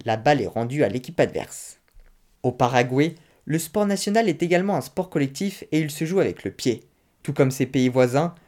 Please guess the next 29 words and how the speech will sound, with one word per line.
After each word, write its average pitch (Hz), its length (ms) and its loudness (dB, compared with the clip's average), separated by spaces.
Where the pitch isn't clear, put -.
le 127 120 0
football 156 480 0
est - 160 -6
ultra 151 280 -4
populaire. - 580 -6
Le 131 160 -4
Paraguay 143 480 2
a 185 60 4
d'ailleurs 139 240 4
remporté 147 440 0
deux 190 320 -2
éditions 170 380 -4
de 160 100 2
la 104 120 2
Copa 190 340 0
América, 143 720 0
l'équivalent 135 680 0
européen 123 420 -2
du 104 80 -6
championnat 98 420 -6
d'Europe, 147 360 0
une 165 180 2
première 220 420 2
fois 185 160 0
en 143 60 2
mille 120 120 -2
neuf 113 120 -2
cent - 140 -12
cinquante-trois 156 680 -2